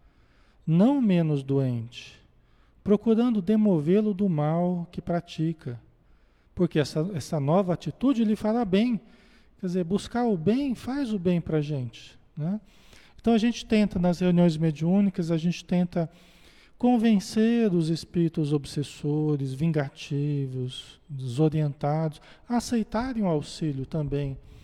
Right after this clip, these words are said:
do hospital espírita, né? Porque toda casa espírita é um hospital espírita, é um hospital espiritual, né? Então a gente tenta convencê-los através da terapia do amor.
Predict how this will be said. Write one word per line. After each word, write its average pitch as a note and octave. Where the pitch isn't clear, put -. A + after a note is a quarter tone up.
do D3+
hospital D#3+
espírita, C#3+
né? G3+
Porque -
toda G3+
casa G3
espírita A#3
é -
um D4+
hospital E3+
espírita, -
é G3
um F#3+
hospital F#3
espiritual, E3
né? D#3+
Então D#3+
a E3+
gente G3
tenta G3
convencê-los G3+
através A3
da B3
terapia A3+
do A3
amor. G3+